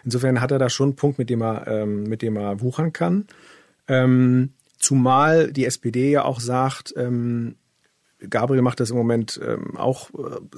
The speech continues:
sehr offensiv, dieses Europa muss sich auch von seiner sozialen Seite zeigen.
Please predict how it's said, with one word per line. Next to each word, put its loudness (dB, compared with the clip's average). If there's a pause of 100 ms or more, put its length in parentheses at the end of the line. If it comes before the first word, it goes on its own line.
(160)
sehr 2
offensiv, 0 (500)
dieses -2
Europa 2
muss 4
sich -2
auch -2
von 0
seiner 2
sozialen 0
Seite -6
zeigen. -10